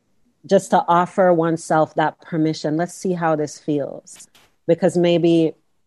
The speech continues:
you know, maybe I need another approach, or, or maybe I, I knew that it was gonna be uncomfortable,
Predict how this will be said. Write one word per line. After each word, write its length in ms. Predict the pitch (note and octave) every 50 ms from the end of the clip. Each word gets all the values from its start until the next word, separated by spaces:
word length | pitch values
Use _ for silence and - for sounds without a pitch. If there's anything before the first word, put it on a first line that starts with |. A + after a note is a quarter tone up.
| _ _ _ -
you 100 | F3 E3
know, 140 | D#3 D3+ D#3
maybe 260 | D#3+ D#3+ D3 E3+ E3
I 60 | D#3+
need 180 | D#3+ E3 D#3+ E3
another 320 | D#3+ D#3+ D#3+ D#3+ D3+ D#3
approach, 400 | D3+ D3+ - - F3 D#3+ D3+ -
or, 140 | E3 D3 D3 - - - _ _
or 140 | - F3 F3
maybe 280 | F3 F3 F3 E3+ F3
I, 240 | F3 E3 E3 E3 E3+ - -
I 140 | D#3+ E3 E3
knew 300 | E3+ E3 E3+ F3 F3+ F3
that 240 | E3 D#3+ D#3 D#3
it 80 | D#3+ D#3
was 160 | D#3+ D#3 -
gonna 180 | - E3 D#3 D#3+
be 140 | D3 D3+ D#3
uncomfortable, 880 | D3 D3+ C#3+ - - D#3+ E3+ E3+ - E3 D3+ D3+ C#3 D3 D3 D3 -